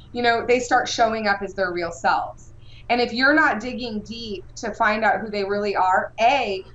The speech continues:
I can teach a smart, loyal, hardworking person anything. I can't teach someone those qualities. I also can't force someone to be a cultural fit in my organization, right?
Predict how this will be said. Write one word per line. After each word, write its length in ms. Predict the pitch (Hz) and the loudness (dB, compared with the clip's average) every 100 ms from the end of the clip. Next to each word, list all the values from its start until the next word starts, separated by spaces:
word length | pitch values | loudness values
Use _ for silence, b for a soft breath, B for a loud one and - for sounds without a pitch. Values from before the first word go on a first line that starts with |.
| - - | -8 0
I 100 | 294 | 0
can 220 | 359 233 | 0 -6
teach 340 | - 262 302 - - | -8 -10 -10 -6 -4
a 80 | |
smart, 680 | 208 - 233 214 254 269 - - - | -4 -6 0 2 2 0 -8 -20 -14
loyal, 760 | 208 214 226 240 262 277 302 - - - | -2 2 4 4 4 0 -2 -10 -20 -14
hardworking 640 | - 254 247 226 220 233 208 | 0 2 2 0 -2 -4 -6
person 460 | 220 208 - 254 - | -4 -4 -2 -4 -2
anything. 480 | 190 190 190 185 - - - - - b - | -2 -2 -4 -6 -10 -14 -20 -20 -20 b 0
I 200 | 226 269 | 2 2
can't 400 | - 311 302 - | -2 -2 -2 -4
teach 280 | - 269 - | -8 -8 -8
someone 440 | - 233 202 196 | -2 0 0 -2
those 240 | 190 202 196 | 0 -2 -2
qualities. 580 | - 233 247 214 170 - | 2 4 4 0 -6 -2
I 100 | 226 | 2
also 360 | 233 262 - 294 | 4 4 2 -6
can't 380 | - 285 262 214 - - - | -6 -4 -4 -4 -10 -20 -6
force 340 | 294 294 - | 0 0 2
someone 300 | 269 233 226 | 0 0 -2
to 80 | 226 | -4
be 100 | 226 | -6
a 80 | 214 | -2
cultural 580 | - 247 247 208 196 | 2 2 0 0 0
fit 260 | 196 185 175 | 0 -4 -2
in 120 | 208 | -2
my 160 | 202 196 | 0 2
organization, 720 | 180 190 185 180 202 214 - - - - - - - - - - | 0 -2 -4 -4 -4 -4 -8 -12 -18 -20 -20 -20 -20 -20 -20 -4
right? 400 | 190 202 226 247 | 2 2 2 -4